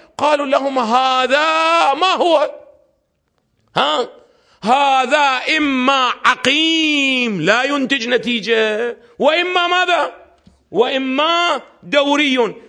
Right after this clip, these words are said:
ولذا تجد كل الذين يدافعون عن هذا المنطق يقول: "وبهذا يجاب عن الدور الأول الوارد على الشكل الأول البديهي الإنتاج".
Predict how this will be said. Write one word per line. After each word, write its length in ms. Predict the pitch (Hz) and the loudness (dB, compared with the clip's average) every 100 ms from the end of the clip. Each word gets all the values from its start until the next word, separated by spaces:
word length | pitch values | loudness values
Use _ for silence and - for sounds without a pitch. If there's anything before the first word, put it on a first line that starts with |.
| - | -2
ولذا 520 | 262 339 302 269 233 | 0 2 2 2 0
تجد 400 | 220 294 247 240 | 0 -2 -2 -6
كل 760 | - - 381 440 440 427 403 | -10 -2 0 0 0 -2 0
الذين 800 | 392 349 339 294 294 262 214 - - - | 0 0 -2 0 0 0 -4 -6 -14 -14
يدافعون 840 | - 269 285 277 269 202 269 277 277 | -4 -2 0 0 0 0 0 0 0
عن 200 | 240 269 | 0 0
هذا 300 | 233 269 277 | 2 2 2
المنطق 480 | 269 277 277 392 370 - - - - | 0 -2 -2 -4 -4 -10 -20 -18 -4
يقول: 460 | 214 262 269 262 | -4 -2 0 0
"وبهذا 1080 | 226 226 233 240 196 233 247 240 220 339 311 | 2 2 2 0 2 2 4 2 2 2 2
يجاب 720 | 277 247 247 196 240 226 185 | 0 0 0 2 2 2 2
عن 280 | 226 196 226 | 0 0 0
الدور 600 | 220 170 165 233 220 220 | 0 -4 0 2 4 2
الأول 640 | 214 220 220 220 208 214 | 2 0 0 0 0 2
الوارد 600 | 214 202 208 214 202 190 | 0 0 0 2 2 0
على 240 | 185 175 185 | -2 -2 -2
الشكل 380 | - 190 175 180 | -2 -4 -4 -4
الأول 460 | 175 170 165 165 | -2 -2 0 0
البديهي 680 | 165 147 156 127 127 143 131 | 0 -2 -4 -4 -10 -8 -8
الإنتاج". 400 | 135 123 123 | -8 -8 -8